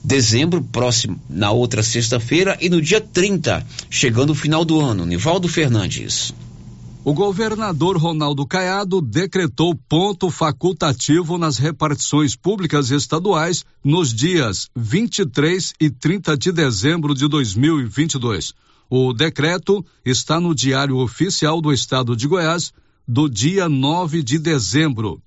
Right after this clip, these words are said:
Speaker 2: O ponto facultativo não se aplica aos órgãos que desenvolvem atividades que, por sua natureza ou em razão do interesse público, tornem indispensável a continuidade do serviço.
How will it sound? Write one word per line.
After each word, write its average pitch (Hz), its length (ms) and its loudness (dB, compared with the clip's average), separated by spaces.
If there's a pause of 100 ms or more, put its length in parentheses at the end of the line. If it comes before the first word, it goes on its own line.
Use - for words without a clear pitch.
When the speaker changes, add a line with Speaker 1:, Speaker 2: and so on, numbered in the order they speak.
(480)
Speaker 2:
O 156 140 2
ponto 208 480 -2
facultativo 190 1040 -2 (160)
não 160 300 2
se - 180 -2
aplica 170 540 -2
aos 135 320 0
órgãos 170 520 0
que 156 120 0
desenvolvem 147 1000 0
atividades 151 960 0
que, 160 160 -6
por 147 300 0
sua 208 340 0
natureza 156 720 0 (300)
ou 139 180 2
em 180 140 0
razão 147 560 0
do 131 140 0
interesse 156 560 0
público, 202 580 -2 (440)
tornem 175 600 0
indispensável 151 1200 0
a 147 60 0
continuidade 147 800 0
do 127 220 0
serviço. 139 840 0